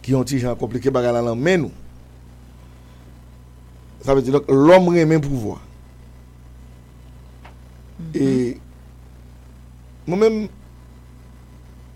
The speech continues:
pa ekzanp. Marya Fayèl, ki se kolaboratris mwen nan emisyon, nan emisyon ke sa nou vle, e kolaboratris mwen toukou nan radyo a. Marya Fayèl toujou ap di w, men ki kote l soti?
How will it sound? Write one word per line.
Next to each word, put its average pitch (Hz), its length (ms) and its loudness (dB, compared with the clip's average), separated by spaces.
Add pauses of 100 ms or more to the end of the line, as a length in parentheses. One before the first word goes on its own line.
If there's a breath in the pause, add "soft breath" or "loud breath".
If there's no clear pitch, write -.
(360)
pa 131 140 2
ekzanp. 127 320 -2 (280)
Marya 123 280 2
Fayèl, 131 200 2
ki 113 100 -10
se 127 100 2
kolaboratris 120 560 2
mwen 120 160 -4
nan 117 80 -2
emisyon, 113 380 -6 (100)
nan 113 80 -6
emisyon 113 280 -6
ke 110 80 -8
sa 110 120 -2
nou 120 140 -6
vle, 185 160 0 (760 soft breath)
e 113 120 -4
kolaboratris 117 440 2
mwen 117 120 -2
toukou 123 240 4
nan 123 120 4
radyo 123 320 6
a. 226 60 4 (3000)
Marya 143 240 4
Fayèl 156 160 8
toujou 135 400 -4
ap 131 240 2
di 117 140 -10
w, 165 100 4
men 143 140 4
ki 147 100 -16
kote 135 200 4
l 117 80 -2
soti? - 360 -4